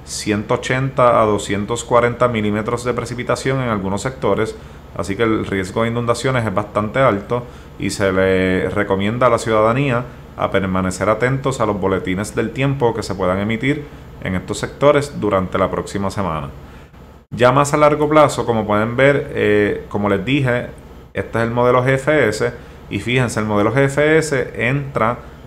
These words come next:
a esa baja presión en algún momento quizás cercano a lo que es Luisiana. Pero miren hacia la derecha, que es en donde realmente se espera esa lluvia,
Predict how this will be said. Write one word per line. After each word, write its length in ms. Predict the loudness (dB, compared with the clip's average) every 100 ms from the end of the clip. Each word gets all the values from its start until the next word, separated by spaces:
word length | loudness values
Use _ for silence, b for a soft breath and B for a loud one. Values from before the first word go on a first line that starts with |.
| -14 -2
a 240 | 4 4
esa 180 | 4 2
baja 220 | 2 2
presión 420 | 0 -2 0 2
en 80 | 2
algún 240 | 0 0
momento 420 | 0 0 0 0 -4
quizás 460 | -6 -6 -2 -2
cercano 720 | 0 -2 -2 2 2 4 0 0
a 120 | 0
lo 120 | 0
que 160 | 0 0
es 140 | -2
Luisiana. 640 | -2 -2 -2 -2 -2 -2 -8 B B B
Pero 160 | -2 0
miren 280 | 2 2 0
hacia 220 | 0 2
la 120 | 4
derecha, 540 | 4 4 2 0 -2 -2 -4
que 80 |
es 120 | -4 -2
en 140 | -2
donde 300 | -2 0 0
realmente 600 | 2 2 2 0 -2 -2
se 120 | -4
espera 340 | -6 -2 2 2
esa 200 | 0 0
lluvia, 440 | 2 2 2 -2